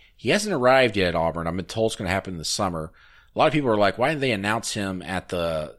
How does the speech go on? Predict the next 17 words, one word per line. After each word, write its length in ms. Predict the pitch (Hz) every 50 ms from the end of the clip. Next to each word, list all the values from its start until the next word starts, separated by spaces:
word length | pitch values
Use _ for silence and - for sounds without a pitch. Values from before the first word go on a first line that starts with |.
| _ -
signing 420 | - - 127 113 120 117 104 92
day 220 | 87 87 85 82
back 240 | 78 85 82 - -
in, 180 | 87 82 80 78
uh, 320 | 76 80 80 80 78 60 52 - - - - _ -
you 200 | 101 90 80 90
know, 120 | 87 82
on 80 | 78 76 80
w-, 120 | 87 - -
the 80 | - -
first 280 | - 101 92 - -
Wednesday 360 | 87 90 87 85 - 90 80
of 40 | 73
February?" 520 | - - 107 104 92 85 82 78 78 76 - - - - - -
Well, 100 | 110 110
it's 100 | - -
because 560 | 110 - - 135 131 127 113 107 - - -